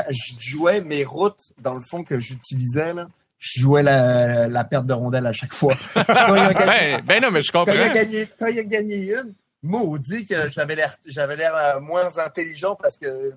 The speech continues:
Speaker 1: ben, j'avais plus la bonne route, mais fallait qu'on n'avait pas le choix parce que la moitié du match, on passait à courir après la rondelle, puis ça, mentalement, c'est tellement drainant.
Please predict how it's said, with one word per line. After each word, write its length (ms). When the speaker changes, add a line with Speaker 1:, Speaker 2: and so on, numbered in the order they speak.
Speaker 1:
ben, 120
j'avais 260
plus 240
la 140
bonne 200
route, 320
mais 160
fallait 260
qu'on 300
n'avait 200
pas 120
le 80
choix 240
parce 180
que 80
la 160
moitié 320
du 140
match, 260
on 100
passait 300
à 80
courir 500
après 240
la 120
rondelle, 340
puis 160
ça, 300
mentalement, 580
c'est 200
tellement 300
drainant. 480